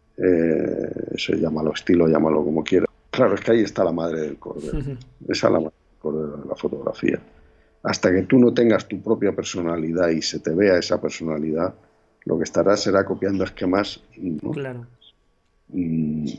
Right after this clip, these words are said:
Speaker 1: entonces, claro, tienes que tener tu propia personalidad, tienes que ser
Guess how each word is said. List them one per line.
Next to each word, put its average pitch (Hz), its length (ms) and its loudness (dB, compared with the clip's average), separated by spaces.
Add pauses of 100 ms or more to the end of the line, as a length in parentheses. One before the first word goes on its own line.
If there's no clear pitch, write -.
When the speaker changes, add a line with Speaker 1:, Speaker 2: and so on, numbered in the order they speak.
(120)
Speaker 1:
entonces, 95 440 2
claro, 117 240 4
tienes 85 240 0
que 95 100 0
tener 95 320 2
tu 90 140 -6
propia 98 260 4
personalidad, 87 560 2
tienes 87 220 -2
que 90 60 -6
ser - 340 0